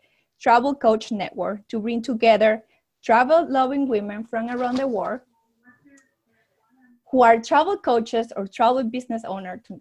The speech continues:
owners to connect. Sahara, thank you so much for being here. I'm, like, really, really excited.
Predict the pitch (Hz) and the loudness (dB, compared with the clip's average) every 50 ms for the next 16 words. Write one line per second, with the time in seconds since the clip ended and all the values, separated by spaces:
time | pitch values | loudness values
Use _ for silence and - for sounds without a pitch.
0 | _ - 226 226 226 226 220 226 226 - 208 - 196 196 185 170 - _ _ _ | _ -6 -6 -4 -4 -4 -6 -8 -8 -10 -14 -12 -12 -10 -10 -12 -14 _ _ _
1 | _ _ - 240 262 277 277 277 285 294 285 285 - 349 311 - - 359 381 370 | _ _ -8 -6 -4 -4 -4 -2 -2 -4 -4 -4 -4 -6 -6 -4 -2 -2 -2 0
2 | 359 311 330 311 302 - 320 285 285 277 269 277 285 247 220 220 226 226 226 214 | 0 2 2 2 2 0 -6 -4 -4 -2 -2 -2 -2 0 0 0 0 0 0 -2
3 | 208 214 220 _ _ _ _ _ _ 233 233 220 214 208 202 196 185 185 175 - | -4 -4 -6 _ _ _ _ _ _ -8 -4 -4 -2 -2 -4 -6 -8 -10 -10 -12
4 | - - 202 202 226 | -12 -12 -12 -12 -12